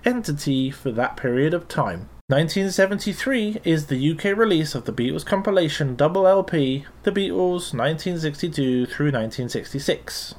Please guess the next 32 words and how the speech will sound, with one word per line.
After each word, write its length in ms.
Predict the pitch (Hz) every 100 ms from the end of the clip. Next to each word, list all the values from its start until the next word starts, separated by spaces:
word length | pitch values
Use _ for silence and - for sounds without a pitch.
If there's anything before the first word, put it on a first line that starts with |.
| -
also 380 | 247 277 175
known 280 | 156 151 156
as 180 | 156 156
the 120 | 185
Red 320 | 170 131 139
Album. 440 | 127 113 98 85 90 - - - - - - _ _ _
Highest 360 | _ 120 143 160
chart 180 | 208 208
position 540 | 196 196 196 202 202 208 - -
is 260 | 226 226
number 220 | 147 127
three. 480 | 143 - 233 202 - - _
Also 320 | 165 147 185
in 120 | 190
nineteen 260 | 202 202 202
seventy-three 640 | 214 208 208 208 226 240 - - - - - -
is 160 | 202
the 80 | 196
U 160 | 170 156
K 220 | 156 160
release 360 | 160 151 143 156
of 100 | 151
the 80 |
Beatles 300 | 151 135 120
compilation 800 | - 151 147 139 117 - 135 131
double 260 | 135 160 175
L 160 | 135
P, 320 | 127 143 135 135
The 140 | 151
Beatles 560 | 147 131 143 143 143 120
nineteen 400 | 113 117 156 147
sixty-seven 800 | 151 143 - 160 175 175 180